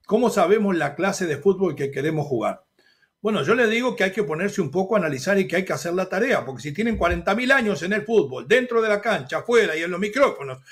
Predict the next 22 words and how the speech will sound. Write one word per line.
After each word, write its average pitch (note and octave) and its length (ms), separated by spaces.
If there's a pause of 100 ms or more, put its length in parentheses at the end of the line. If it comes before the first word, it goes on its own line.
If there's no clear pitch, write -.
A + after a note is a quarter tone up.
(120)
y G3 120
todavía A#3 440
no A#3+ 140
conocen A3 380
la F#3+ 80
característica F#3+ 680
del D#3 120
fútbol A#3 240
mexicano, A#3 580 (180)
¿qué E4+ 220
carajo D4 460
hacen D4+ 260
enfrente B3+ 400
de A3+ 80
un G#3 60
micrófono? G#3 640 (240)
Eso D4+ 240
es C#4 60
lo G#3 100
que F#3 140
quiero F3+ 240
decir. D3+ 340